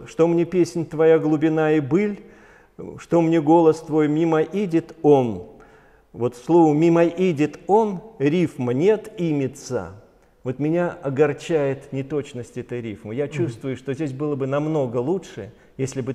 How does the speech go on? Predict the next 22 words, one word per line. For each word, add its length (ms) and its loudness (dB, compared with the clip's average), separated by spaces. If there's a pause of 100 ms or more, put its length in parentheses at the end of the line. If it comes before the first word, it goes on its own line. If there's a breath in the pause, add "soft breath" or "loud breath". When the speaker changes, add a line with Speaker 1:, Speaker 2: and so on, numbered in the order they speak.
(120)
Speaker 1:
рифма 420 -6
была 400 -6 (260 loud breath)
точная. 580 -6
Speaker 2:
Вот 140 -2
вы 80 -2
знаете, 300 -2
я 60 4
в 60 0
этом, 340 -4
э, 320 4
Speaker 1:
Мгм. 60 2
Speaker 2:
вот 220 -4
в 60 -4
этом 200 -6
смысле 600 -6
я 200 -2
не 120 -6
совсем 360 -8
понял. 380 -6
У 60 -4
вас 320 -4
есть 340 -8